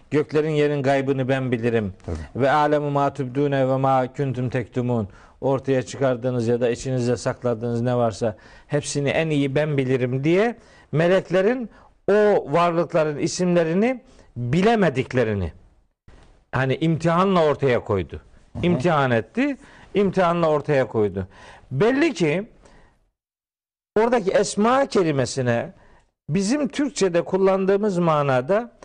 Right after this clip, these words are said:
Speaker 1: hep bir nesnenin ismi olarak bakmak
Speaker 2: Adı
Speaker 1: durumunda değiliz.
Speaker 2: değiliz.
Speaker 1: Yani evet. Esma-i haulai. Bunların esmasını,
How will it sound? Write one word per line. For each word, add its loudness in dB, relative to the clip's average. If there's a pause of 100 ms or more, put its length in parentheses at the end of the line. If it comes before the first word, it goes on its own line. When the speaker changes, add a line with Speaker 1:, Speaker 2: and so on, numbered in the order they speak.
(320)
Speaker 1:
hep 0 (520)
bir 0
nesnenin 0 (160)
ismi 0
olarak 2
bakmak -2
Speaker 2:
Adı 2
Speaker 1:
durumunda 2
değiliz. 0
Speaker 2:
değiliz. 0
Speaker 1:
Yani 4
evet. 0 (420)
Esma-i 2
haulai. 2 (360)
Bunların 2
esmasını, -2